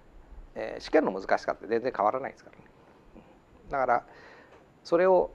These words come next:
あの、自分から諦めることはしないようにっていうのはあるね。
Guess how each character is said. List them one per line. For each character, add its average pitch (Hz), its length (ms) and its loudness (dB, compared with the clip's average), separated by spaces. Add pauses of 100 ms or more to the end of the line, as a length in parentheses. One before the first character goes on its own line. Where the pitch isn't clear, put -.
あ 123 120 6
の、 127 260 0 (340)
自 147 140 -2
分 269 140 0
か 269 80 10
ら 240 140 10
諦 - 180 4
め 214 80 6
る - 60 0
こ 117 80 4
と - 80 0
は - 60 -2
し - 120 -12
な 92 100 -6
い 101 80 -8
よ 92 100 -8
う 95 40 -16
に 95 60 -20
っ 78 40 -20
て - 180 -20
い - 20 -18
う - 40 -20
の 101 60 -16
は - 80 -20 (320)
あ 104 100 -10
る 95 100 -14
ね。 85 120 -20